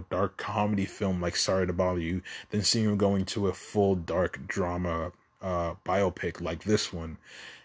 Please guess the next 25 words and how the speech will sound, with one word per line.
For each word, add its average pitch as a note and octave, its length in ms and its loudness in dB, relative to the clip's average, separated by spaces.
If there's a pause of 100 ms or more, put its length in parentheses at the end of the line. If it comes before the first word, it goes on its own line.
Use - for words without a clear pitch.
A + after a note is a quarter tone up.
(160)
it's G#2+ 220 -4
really A2+ 360 6
interesting G2+ 440 -2
to E2+ 60 -6
see, F2+ 360 -4
and E2+ 100 -6
I'm, F#2 340 -4
um, F2 520 -6
glad F#2+ 240 4
that F#2+ 120 0
Lakeith F#2+ 280 -2
Stanfield's - 480 -4
getting F2 260 -2
more E2 180 -2
work G2 500 4
that, E2+ 240 -6 (340)
um, F2 220 -6
helps - 340 0
him F#2 260 -4
stretch - 680 2
his F#2 540 -2 (440)
acting G#2 400 2
muscles, E2+ 340 -4
because F2+ 300 -8
before, G2 680 4